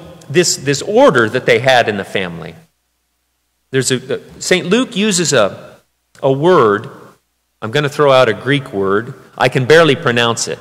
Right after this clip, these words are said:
and I'm just saying it so that I can sound smart. That's the only reason I'm using it. But it's an important word because it shows up somewhere else in the New Testament that I wanna draw attention to.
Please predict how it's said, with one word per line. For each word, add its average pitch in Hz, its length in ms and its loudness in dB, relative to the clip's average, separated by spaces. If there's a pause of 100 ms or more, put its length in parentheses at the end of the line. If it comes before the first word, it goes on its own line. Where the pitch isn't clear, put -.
and 104 140 -8
I'm 95 100 -8
just 113 220 -4
saying 123 300 2
it 110 140 -6
so 113 160 -2
that 98 120 0
I 92 60 0
can 98 160 -6
sound 107 340 -2
smart. 92 400 -4 (460)
That's 92 160 -12
the 90 140 -6
only 113 200 0
reason 104 280 -4
I'm 90 140 -4
using 82 240 -8
it. 78 120 -16 (880)
But 147 120 4
it's 156 140 2
an 156 100 4
important 147 460 2
word 110 400 0 (320)
because 135 300 0
it - 120 0
shows 175 280 2
up 165 140 4
somewhere 147 360 4
else 131 220 4
in 120 100 -4
the 113 40 -4
New 120 140 -2
Testament 117 540 -2
that 101 80 0
I 101 60 4
wanna 113 200 -2
draw 107 280 0
attention 110 460 -10
to. 73 220 -14